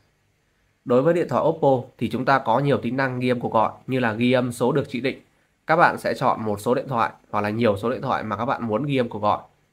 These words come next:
Thì khi mà chúng ta sử dụng tính năng này thì các bạn không cần phải ghi âm tất cả những cuộc gọi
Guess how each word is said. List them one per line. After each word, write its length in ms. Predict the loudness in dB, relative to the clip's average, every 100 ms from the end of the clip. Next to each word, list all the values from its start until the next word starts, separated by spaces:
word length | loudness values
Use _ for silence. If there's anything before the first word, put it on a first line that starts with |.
| _ _ _
Thì 160 | -2 -2
khi 180 | 2 2
mà 80 | 2
chúng 120 | 0
ta 140 | 0
sử 140 | 0 -2
dụng 140 | -4
tính 100 | -2
năng 180 | -4 0
này 240 | 0 -2 -6 _ _ _
thì 80 | -6
các 120 | 0
bạn 140 | 0 0
không 200 | -2 0
cần 220 | 0 -2
phải 140 | -2 -2
ghi 140 | 0
âm 200 | 0 -2
tất 160 | -6 -4
cả 120 | -4
những 160 | -6
cuộc 140 | -6 -2
gọi 180 | -2